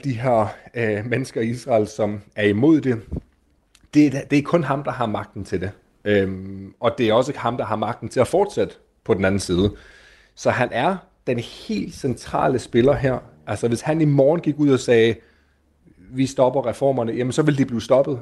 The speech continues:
Altså, de vil ikke blive gennemført med en premierminister, der siger nej. På den anden side, hvis han siger, "Vi fortsætter,"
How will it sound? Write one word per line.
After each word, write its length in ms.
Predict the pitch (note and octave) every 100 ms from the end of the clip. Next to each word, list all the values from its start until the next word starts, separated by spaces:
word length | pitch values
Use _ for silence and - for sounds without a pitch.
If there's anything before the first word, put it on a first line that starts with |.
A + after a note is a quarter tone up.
| -
Altså, 200 | A2 G#2+
de 160 | -
vil 100 | A2+
ikke 120 | C3 C#3
blive 160 | C3 -
gennemført 600 | C3 D3 D3 - A2 G2
med 120 | G#2+
en 80 | G#2
premierminister, 640 | - G#2 G#2+ B2+ A2+ - G2
der 60 |
siger 200 | F#2+ G2+
nej. 340 | F#2 G2 B2 - _ _ _ _ _ _ _
På 80 | -
den 100 | A#2
anden 160 | C3+ F#3+
side, 300 | C#3 B2+ C3
hvis 200 | A#2+ B2
han 120 | A#2
siger, 260 | - B2+
"Vi 120 | A#2 A#2
fortsætter," 560 | - D3+ D#3+ C#3+ A2